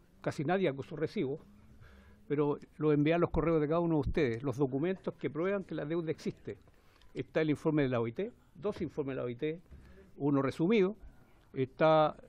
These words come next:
el, el, el tema de, eh, del acuerdo del dos mil catorce, está la decisión de la Comisión Interamericana de Derechos Humanos, que reconoce y pide entonces una solución, eh,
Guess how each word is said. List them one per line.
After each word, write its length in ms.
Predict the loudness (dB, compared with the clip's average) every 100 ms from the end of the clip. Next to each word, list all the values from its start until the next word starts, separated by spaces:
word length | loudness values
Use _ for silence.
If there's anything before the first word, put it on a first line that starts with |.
| -6
el, 500 | -4 -2 -2 -2 -6 -8
el, 320 | -8 -8 -8
el 160 | -10 -4
tema 280 | -2 0
de, 400 | 0 0 0 -2 -6
eh, 380 | -10 -8 -8 -10 -12 -18 -20 -20 -20 -20 -20 -20 -20 -12 -4
del 180 | -2
acuerdo 380 | 0 2 2 2
del 120 | -2
dos 120 | -2 -4
mil 120 | -4
catorce, 460 | -4 -4 -6 -10 -20 -20 -20 -20 -20 -20 -6
está 600 | -6 0 4 6 6 2 -8 -10
la 180 | -2 0
decisión 460 | 2 0 0 0 2
de 80 | 2
la 80 |
Comisión 300 | 4 4 2
Interamericana 600 | 0 2 4 4 2 2 2
de 80 | 2
Derechos 280 | 0 -2
Humanos, 400 | -2 0 -2 -4 -8 -20 -20 -16
que 300 | -6 -4 -4 -6
reconoce 720 | -2 0 4 4 4 2 -2 0
y 100 | -4
pide 400 | -2 -2 0 2
entonces 400 | 0 0 0 0
una 160 | 0 -2
solución, 560 | -2 -4 -2 -2 -2 -8 -18 -20 -20 -20 -20 -20 -10
eh, 340 | -4 -2 -2